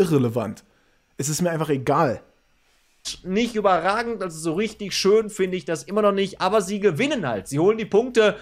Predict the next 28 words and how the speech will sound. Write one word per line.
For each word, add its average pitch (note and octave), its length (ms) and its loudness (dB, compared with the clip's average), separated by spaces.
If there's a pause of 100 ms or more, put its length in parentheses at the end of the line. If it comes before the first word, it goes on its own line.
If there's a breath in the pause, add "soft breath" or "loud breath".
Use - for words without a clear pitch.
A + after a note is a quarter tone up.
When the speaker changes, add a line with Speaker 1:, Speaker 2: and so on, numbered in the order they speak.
(200 loud breath)
Speaker 2:
und D#3+ 180 -2
das F#3+ 220 4
ist F3 160 -6
das, F3 200 2
was E3+ 200 -4
zählt, G3+ 240 2
um F3 160 -6
die E3+ 100 -2
Champions F3+ 360 -2
League E3+ 160 -6
zu E3+ 100 0
erreichen. F#3 560 2
Und A#3+ 420 2
die F3+ 140 -6
Champions F#3+ 400 2
League F3 160 -4
ist F3 200 -2
ja E3 100 4
auch D#3 80 2
nicht D#3+ 180 -4
weit C3 220 0
weg. D#3+ 240 2 (200 loud breath)
Man C3 160 -2
ist E3 200 -2
gerade D#3+ 260 4
Sechster, F3+ 600 0 (160 loud breath)
Platz D#3+ 320 0
vier. - 80 -18